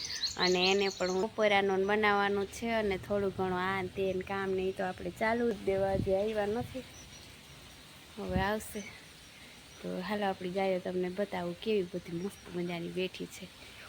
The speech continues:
હું તો એમ કહું, આવી બધી માવડીઓ એક એક બધા બાંધી લ્યો. હવે હું કેની રાહ જોઉં છું? <laughs> રાના જો બધા એક એક બાંધી લ્યો, ભલે ને ફ્લેટ રૂમ હોય કે એક રૂમ હોય કે ગમે એમાં ગાય એક હોવી જોઈએ, બસ બીજું કાંઈ નહીં.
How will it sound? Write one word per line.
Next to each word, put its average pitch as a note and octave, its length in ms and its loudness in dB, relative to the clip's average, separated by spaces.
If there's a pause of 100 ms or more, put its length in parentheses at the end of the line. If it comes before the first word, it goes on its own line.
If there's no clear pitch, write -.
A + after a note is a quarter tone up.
(200)
હું G3+ 100 2
તો G3+ 120 0
એમ G#3+ 180 4
કહું, G#3 160 2
આવી F#3+ 220 6
બધી G3+ 280 4
માવડીઓ G3+ 520 6
એક G3+ 140 -2
એક G3+ 160 -6
બધા G3 240 4
બાંધી G#3 360 6
લ્યો. A#3 260 2
હવે F#3+ 120 6
હું A#3+ 200 0
કેની C#4 320 4
રાહ G#3 280 6
જોઉં F3+ 240 6
છું? F3+ 280 -2 (340)
<laughs> - 760 -2 (720)
રાના G3 400 4
જો A#3 200 2
બધા G#3 280 4
એક G#3+ 240 4
એક G3 180 0
બાંધી G#3+ 300 4
લ્યો, G#3 240 2
ભલે G#3+ 220 4
ને G#3+ 140 2
ફ્લેટ G3+ 420 -2
રૂમ G3 220 0
હોય G3 180 2
કે F#3+ 220 0
એક G3 160 -4
રૂમ G3 220 2
હોય F#3+ 180 4
કે F#3+ 140 -8
ગમે G3+ 340 4
એમાં F#3 220 2
ગાય G#3 420 0
એક G#3 140 -4
હોવી G3+ 260 4
જોઈએ, F#3 300 2
બસ F3+ 220 0 (120)
બીજું G3 280 -2
કાંઈ F#3 400 0
નહીં. F3 200 2